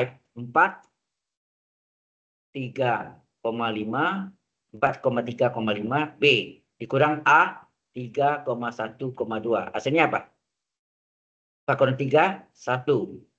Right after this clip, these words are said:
Tiga kurang satu, dua. Lima kurang dua, tiga. Wah, hasilnya do re mi. Ini ke-, kebetulan aja ya. Nah, vektor A B dapat kan? Nah, dapat vektor A B.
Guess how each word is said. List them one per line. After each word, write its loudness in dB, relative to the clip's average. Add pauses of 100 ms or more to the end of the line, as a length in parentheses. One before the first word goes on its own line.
(180)
Tiga 0
kurang 2
satu, 0 (100)
dua. 4 (160)
Lima 2
kurang 2
dua, 2 (240)
tiga. -2 (500)
Wah, -10
hasilnya -6
do -2
re 0
mi. -10 (800)
Ini 0
ke-, -12
kebetulan -2
aja 2
ya. 0 (1800)
Nah, 4
vektor 4
A 4
B 8
dapat 2
kan? -6 (680)
Nah, -20 (800)
dapat -4
vektor -2
A 0
B. 4